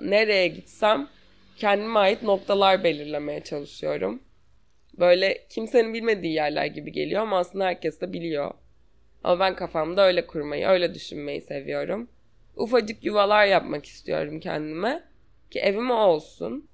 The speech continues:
Bilmiyorum, gitmekten çok hiçbir şey mutlu etmiyor beni gibi geliyor. Ama gitmek konusunda da mesela ne mutlu ediyor beni diye düşündüğümde yol hikayeleri gerçekten çok güzel ve genelde karşıma çok iyi insanlar çıkar. Çok da güzel hikayeler biriktiririm.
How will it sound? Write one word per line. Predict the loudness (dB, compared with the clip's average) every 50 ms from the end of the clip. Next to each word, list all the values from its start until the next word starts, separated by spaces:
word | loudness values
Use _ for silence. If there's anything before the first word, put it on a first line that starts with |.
| _ _ -6
Bilmiyorum, | -4 -2 2 4 6 6 6 6 4 2 -2 -4
gitmekten | -6 -4 0 2 2 2 2 2 0 0
çok | 0 -2 -4 -6
hiçbir | -10 -12 -12 -8 -2
şey | 0 0 0
mutlu | 0 -2 -4 -4 -2 -2 0
etmiyor | 0 -2 -2 -2 0 0 2 4
beni | 2 2 2 0 -4
gibi | -6 -8 -6 -4 -2 -2 -2 -4 -6 -4
geliyor. | -2 0 0 0 -2 0 0 0 2 0 0 -4 -8 -18 _ _ _ -20 _ _ _ _ _ _ _ _ 0
Ama | 2 4 4 4 4 2 0 -2 -8 _ _ _ _ _ _ _ -20 -12 -8
gitmek | -8 -8 -4 0 2 2 2 2 2
konusunda | 0 0 0 -2 -6 -8 -4 -4 -4 -2 0 0
da | 2 2 2 0 -2 -4 -12 _ _ _ -10
mesela | -8 -4 -2 -2 0
ne | 2 2 2
mutlu | 2 0 -2 -4 -2 0 2
ediyor | 2 2 0 -2 -6 -6 -4
beni | -2 -2 -2 -4 -4 -4
diye | -4 -6 -6
düşündüğümde | -8 -14 -14 -10 -8 -8 -8 -8 -10 -10 -10 -4 -2 0 0 0 0 -4 -12 -20 _ _ _ -2
yol | 0 0 0 0 -2
hikayeleri | -4 0 2 4 4 4 4 4 2 4
gerçekten | 6 6 6 6 4 0 -4 -2 -2 -2 -2 -2
çok | -4 -8 -10 _ -14
güzel | -4 -2 0 0 2 0 0 -2
ve | -2
genelde | 2 2 4 4 6 6 4 4 2 -2
karşıma | 0 2 2 2 2 0 -4 -6 -6 -6
çok | -6 -8 -8 -6
iyi | -4 -4
insanlar | -4 -4 -4 -4 -4 -4 -2 -4 -4 -6 -6 -8
çıkar. | -12 -6 -4 -2 -2 -2 -2 -4
Çok | -8 -10 -6 -6
da | -6 -6
güzel | -4 0 2 2 2
hikayeler | 0 -2 -2 -2 0 0 2 2 2 2 0 0 -4
biriktiririm. | -6 -8 -10 _ -10 -8 -8 -6 -4 -4 -4 -4 -4